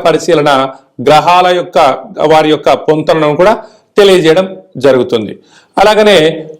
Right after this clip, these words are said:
గతంలో వివాహమైన దంపతులు తరచుగా గొడవ పడుతున్నట్లయితే మీ యొక్క పేరులో సులభమైన మార్పుల చేత మీరు అలా పోలీస్ స్టేషన్లను, గొడవలను విడిపోకుండా పార్వతీ పరమేశ్వరులాగా కలిసి ఉండేటువంటి ఆధ్యాత్మిక సలహాలు, సూచనలు ఇవ్వడం జరుగుతుంది. మీకు అబ్బాయి కానీ అమ్మాయి కానీ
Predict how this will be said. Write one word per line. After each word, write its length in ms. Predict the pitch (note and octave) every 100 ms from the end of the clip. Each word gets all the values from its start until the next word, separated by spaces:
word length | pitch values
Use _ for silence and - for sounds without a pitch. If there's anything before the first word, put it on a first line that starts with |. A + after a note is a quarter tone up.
| D#3+
గతంలో 300 | E3+ G#3+ A3 G3+
వివాహమైన 380 | F#3+ F#3+ F#3 F3 D#3
దంపతులు 340 | - E3 F3 E3+
తరచుగా 320 | E3+ - F3+ E3+
గొడవ 180 | E3+ E3+
పడుతున్నట్లయితే 640 | E3+ D3+ E3+ D#3 D#3 D3+ F3+ C#3 - _ _
మీ 60 | F3
యొక్క 180 | F#3 - -
పేరులో 300 | E3+ F#3+ G#3 F#3+
సులభమైన 440 | F#3 D#3 E3+ F3 D#3+
మార్పుల 280 | C#3+ D3 F3+ D#3+
చేత 180 | E3 D#3+ E3 - - _ _
మీరు 120 | F3 E3+
అలా 160 | E3 B2 -
పోలీస్ 240 | D3 E3+ -
స్టేషన్లను, 440 | F3 E3+ D#3+ D#3 C#3 B2+
గొడవలను 420 | C#3+ E3+ E3 D#3+ C3
విడిపోకుండా 580 | B2 C#3+ D#3+ D#3+ D#3+ F#3 - - _ _
పార్వతీ 380 | D#3 E3 F#3+ F#3+ E3+ D#3
పరమేశ్వరులాగా 680 | C#3+ E3 D#3+ E3 D3+ D3 C#3 -
కలిసి 180 | C3+ D3+
ఉండేటువంటి 400 | C#3 B2+ B2 A2
ఆధ్యాత్మిక 580 | G#2 G2+ A2+ A2+ C#3 B2+ B2+ - - -
సలహాలు, 360 | G3 F#3+ G3 G3+ G3
సూచనలు 300 | G3 F3 F3+
ఇవ్వడం 160 | E3 D3
జరుగుతుంది. 360 | - - B2 G#2 - _ _ F#3
మీకు 160 | F3+ D#3
అబ్బాయి 240 | F#3 G3+ G#3
కానీ 180 | G#3 G#3 F3+
అమ్మాయి 220 | F#3 F#3+
కానీ 140 | F#3